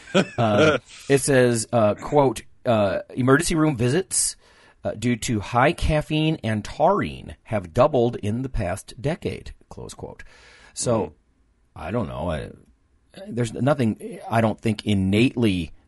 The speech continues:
Speaker 1: uh, scary about taurine. So I pulled the paper, you know, right? It's, it's called, um, this is by,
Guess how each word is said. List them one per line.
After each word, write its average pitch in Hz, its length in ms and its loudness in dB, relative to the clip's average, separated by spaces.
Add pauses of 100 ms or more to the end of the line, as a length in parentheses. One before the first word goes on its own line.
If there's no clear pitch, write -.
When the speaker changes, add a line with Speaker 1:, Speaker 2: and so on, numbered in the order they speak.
Speaker 1:
uh, 90 300 -6
scary 107 640 0
about 85 460 -2
taurine. 78 340 -4
So 123 180 0
I 139 140 6
pulled 139 320 0
the 175 60 2
paper, 104 560 -2 (140)
you 107 180 0
know, 98 260 2
right? 98 320 0
It's, 107 240 -8
it's 120 160 -2
called, 113 420 6
um, 95 440 4
this 123 180 0
is 120 100 -2
by, 98 540 2